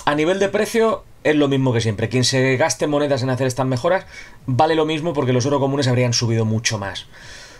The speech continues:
Am, lo único malo, pues esto, que, que hay que, hay que comprar las cartas porque no te va a llegar para,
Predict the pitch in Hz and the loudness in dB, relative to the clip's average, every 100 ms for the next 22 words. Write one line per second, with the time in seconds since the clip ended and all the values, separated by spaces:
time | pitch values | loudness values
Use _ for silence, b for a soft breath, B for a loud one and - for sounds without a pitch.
0 | B - 123 120 113 113 104 98 95 90 | B -4 0 2 2 0 -2 -6 -10 -12
1 | 90 - - - - - - - - - | -16 -18 -20 -20 -20 -20 -20 -20 -20 -20
2 | - - - 120 120 131 131 135 151 117 | -20 -20 -6 0 2 2 0 0 0 -2
3 | 104 110 - 82 - 101 98 104 117 107 | -2 -2 -6 -10 -12 -6 -4 -4 -2 -2
4 | 110 - 113 104 107 120 123 120 120 113 | -2 -2 0 0 0 0 0 0 0 2
5 | 123 123 123 - 127 120 - 123 123 123 | 2 0 -2 -4 -4 -4 -4 -4 -4 -4
6 | 113 110 113 110 104 98 95 98 95 92 | -4 -2 -2 0 0 0 -2 -2 -4 -8
7 | 92 87 87 | -8 -10 -12